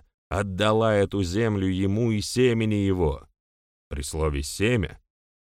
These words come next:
оба близнеца краснели и опускали взгляд.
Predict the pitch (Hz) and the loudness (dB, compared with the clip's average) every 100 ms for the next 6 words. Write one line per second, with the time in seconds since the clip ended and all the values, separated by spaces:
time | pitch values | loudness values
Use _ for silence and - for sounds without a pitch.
0 | - 135 151 151 151 139 120 139 - 127 | 0 4 6 4 4 0 0 -2 0 0
1 | - 113 - 98 120 127 131 135 117 98 | 2 0 0 0 2 2 2 0 -2 0
2 | 85 95 104 78 65 69 | 0 -2 -4 -4 -4 -6